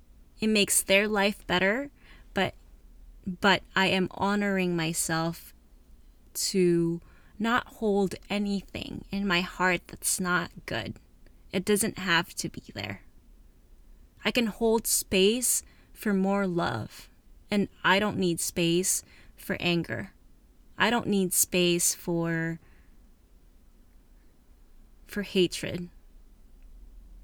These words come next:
And sometimes it starts with the littlest things.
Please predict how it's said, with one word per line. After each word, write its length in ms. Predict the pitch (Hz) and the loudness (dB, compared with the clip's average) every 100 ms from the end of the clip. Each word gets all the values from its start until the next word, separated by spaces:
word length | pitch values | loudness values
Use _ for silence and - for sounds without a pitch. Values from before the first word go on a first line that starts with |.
| - - - - - | -20 -18 -18 -10 0
And 520 | 214 190 180 180 - - - - - | 2 4 2 0 -4 -10 -20 -14 -6
sometimes 500 | - 285 359 359 254 | -2 0 2 2 2
it 100 | - | -2
starts 520 | - 240 233 - - | 0 2 0 0 -2
with 180 | 190 185 - | -2 -4 -2
the 100 | 202 | 0
littlest 680 | 185 196 196 196 175 - | 2 0 0 0 0 -2
things. 460 | - 104 - - - | -4 -8 -4 -4 -4